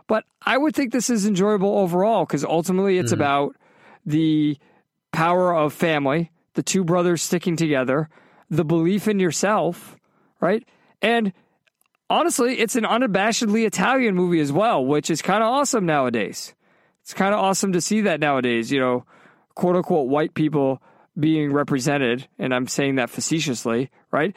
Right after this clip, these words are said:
Speaker 1: It's just kinda cool that we can go back to, like, hey, the eighties, but we're gonna upgrade it. And yes, the graphics, the animation is as good as it looked in the trailers. So I would highly recommend this movie, especially if you've got kids.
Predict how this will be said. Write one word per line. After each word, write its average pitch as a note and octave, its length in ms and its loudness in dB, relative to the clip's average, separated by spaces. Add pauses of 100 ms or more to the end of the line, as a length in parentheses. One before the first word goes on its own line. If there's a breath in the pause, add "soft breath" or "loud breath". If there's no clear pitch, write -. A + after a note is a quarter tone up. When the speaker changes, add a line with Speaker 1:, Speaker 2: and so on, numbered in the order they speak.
(220 loud breath)
Speaker 1:
It's D#3+ 140 -2
just G3+ 180 -2
kinda G#3+ 200 0
cool A#3+ 260 0
that G#3 140 0
we E3+ 140 0
can F3 120 -2
go F3 140 0
back E3+ 220 0
to, F#3 100 0
like, E3 300 0 (300 soft breath)
hey, A3 240 0
the D#3 220 0
eighties, E3+ 420 0
but C#3+ 140 -2
we're D3+ 140 0
gonna D#3 220 0
upgrade C#3 400 0
it. C3 140 -4 (280 loud breath)
And D#3+ 220 2
yes, D3 400 -2 (320 soft breath)
the D3 200 0
graphics, C#3+ 880 -2 (640)
the D3 260 0 (200)
animation D#3+ 680 0 (280)
is D#3+ 280 0
as D3+ 160 0
good D#3 180 2
as C3 140 0
it A2+ 80 0
looked B2 260 -2
in A#2+ 80 -2
the A2+ 80 -2
trailers. G#2 580 -4 (200)
So C#3+ 340 -2 (300 loud breath)
I F#3 120 2
would G3+ 160 0
highly D#3+ 380 0
recommend C#3+ 440 -2
this A#2+ 160 -4
movie, C3 320 0 (180 loud breath)
especially G#3+ 360 0
if D3 80 -2
you've D3+ 180 0
got B2 200 -2
kids. G2+ 400 -4